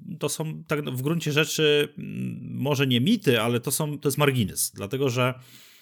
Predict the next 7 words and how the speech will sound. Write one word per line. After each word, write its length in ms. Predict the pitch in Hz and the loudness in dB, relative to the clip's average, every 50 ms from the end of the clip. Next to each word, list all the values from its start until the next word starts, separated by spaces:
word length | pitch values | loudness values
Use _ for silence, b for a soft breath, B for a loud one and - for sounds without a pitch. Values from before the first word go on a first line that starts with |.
| B B B - | B B B -6
jak 140 | 120 117 - | -4 -2 0
się 120 | - 151 | 0 0
okazuje, 520 | 147 - 151 135 127 143 156 160 147 139 131 - - - | 0 0 0 -2 0 0 2 2 2 2 0 -4 -10 -12
większość 540 | 110 101 123 160 170 - - 151 127 - | -6 -2 0 0 0 0 -2 -4 -2 -2
motocyklistów 680 | 135 135 123 127 117 - 131 - 143 151 - - 135 110 | -2 -2 0 0 0 -2 -4 -4 -4 -6 -4 -4 -4 0
jeździ, 720 | 123 120 120 117 117 110 113 120 117 113 110 110 107 - - - | 4 4 4 4 2 -2 -2 0 0 0 0 0 -2 -4 -8 -8
e, 160 | 117 110 104 | -6 -6 -6